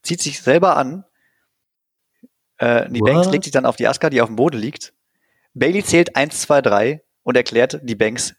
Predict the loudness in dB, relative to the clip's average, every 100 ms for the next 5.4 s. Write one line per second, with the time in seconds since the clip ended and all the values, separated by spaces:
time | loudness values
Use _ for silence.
0 | _ 0 2 2 0 0 2 0 -2 -4
1 | -6 -14 -4 -4 -4 -8 -8 -6 -4 2
2 | 2 2 -8 _ _ -2 -2 -2 -8 -6
3 | -6 -6 0 0 2 0 -2 -14 -20 _
4 | -4 -2 0 0 2 2 2 0 0 -8
5 | -4 -4 -4